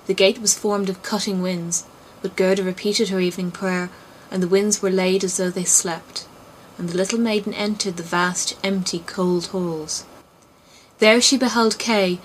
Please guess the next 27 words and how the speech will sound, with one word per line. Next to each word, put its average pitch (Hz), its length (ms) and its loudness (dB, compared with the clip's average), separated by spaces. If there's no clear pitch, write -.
She - 180 -2
recognized 214 680 2
him, 185 220 -2
flew 277 320 4
to 285 120 0
embrace 226 500 4
him, 196 140 -2
and 180 100 -4
cried 202 400 4
out, 180 360 0
her 208 100 -2
arms 202 420 6
firmly 208 440 2
holding 196 440 2
him 180 160 -4
the 175 80 -4
while. 180 420 -4
"Kay! 359 540 6
Sweet 381 460 6
little 339 360 6
Kay! 277 440 2
Have 392 160 2
I 403 100 10
found 370 340 6
you 381 80 8
at 339 100 2
last?" 302 640 4